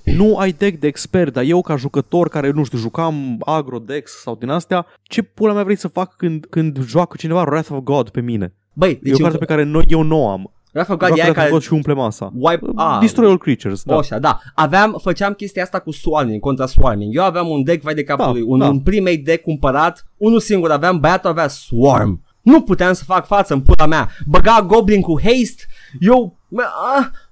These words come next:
Speaker 2: aveam patru removal de un singur unit tapped în deck.
Speaker 1: Da.
Speaker 2: N-aveai cum.
Speaker 1: Strategia e să joci trei sau patru unități decente early game ca să, ca în tura a patra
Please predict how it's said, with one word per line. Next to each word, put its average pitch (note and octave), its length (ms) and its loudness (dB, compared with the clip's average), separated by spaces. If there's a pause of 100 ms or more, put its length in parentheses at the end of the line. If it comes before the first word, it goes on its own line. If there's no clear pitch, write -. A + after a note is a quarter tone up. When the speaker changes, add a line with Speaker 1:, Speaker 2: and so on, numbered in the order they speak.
(460)
Speaker 2:
aveam B3 300 0
patru B3 280 4
removal G#3 500 6
de F#3+ 80 0
un F#3 140 0
singur G3+ 340 -2
unit G3+ 340 -2
tapped G#3+ 420 2
în F3 60 -2
deck. G3+ 160 0
Speaker 1:
Da. G3 100 -2 (460)
Speaker 2:
N-aveai B2 240 -2
cum. - 240 -14 (280)
Speaker 1:
Strategia F3+ 360 -2
e F#3+ 60 2
să D3+ 140 -4
joci A#2+ 320 -2
trei B2+ 220 -2
sau B2 140 -4
patru A#2 300 -4
unități G#2+ 580 -4
decente A2 500 -6
early G2+ 360 -4
game B2 280 -2
ca B2+ 140 -4
să, - 280 -4
ca A#2 160 -6
în A2+ 100 -4
tura C3+ 200 -2
a A#2+ 60 -2
patra C#3+ 640 -6